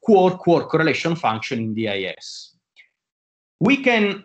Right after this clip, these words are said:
remove this delta by performing a Fourier transform, and then we can, uh, use this completeness relation and write this, uh, this expression for the, for the, for the, um, Parton correlator, where here we, we inserted a, a, a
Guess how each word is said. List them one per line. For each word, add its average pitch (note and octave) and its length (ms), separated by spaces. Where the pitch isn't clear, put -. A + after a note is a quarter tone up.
remove D#3+ 560
this B2+ 160
delta F#3+ 400
by D3 160
performing C3+ 600
a A2 760
Fourier C3+ 260
transform, C#3 800
and D3 180
then F#3 240
we D3+ 120
can, C#3+ 420
uh, - 20
use B2+ 600
this B2 200
completeness C3 500
relation E3 520
and D#3 220
write F#3 380
this, B2+ 200
uh, A2+ 440
this C3+ 160
expression B2 640
for A2 260
the, G#2+ 160
for B2 200
the, A2+ 400
for D3+ 180
the, C3+ 280
um, B2+ 360
Parton C3+ 380
correlator, C3 640
where C#3+ 340
here A#3 400
we, D#3+ 200
we D3+ 200
inserted D3+ 560
a, - 20
a, C#3 400
a C3+ 80